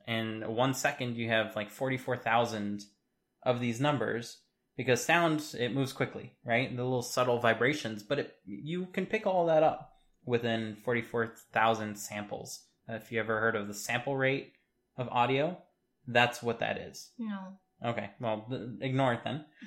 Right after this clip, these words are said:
Speaker 1: <laughs> But you can imagine that the microphone, like this microphone we're using, it's a digital microphone. So it's taking those electron levels,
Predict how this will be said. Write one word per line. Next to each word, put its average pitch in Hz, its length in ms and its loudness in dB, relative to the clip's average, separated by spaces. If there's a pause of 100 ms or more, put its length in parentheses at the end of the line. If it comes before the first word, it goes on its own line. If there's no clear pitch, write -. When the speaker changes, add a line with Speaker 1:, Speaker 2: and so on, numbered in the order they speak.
(120)
Speaker 1:
<laughs> 131 480 8
But 123 300 8 (220)
you 139 160 4
can 143 140 4
imagine 139 680 8
that 117 400 8 (580)
the 123 120 4
microphone, 139 840 2
like 117 180 0
this 135 160 -2
microphone 139 380 0
we're 120 100 -2
using, 113 300 -2
it's 107 120 -8
a 110 40 -4
digital 123 380 0
microphone. 110 600 -2 (280)
So 123 140 0
it's - 180 0
taking 151 480 0
those 123 200 4
electron 123 460 2
levels, 131 500 0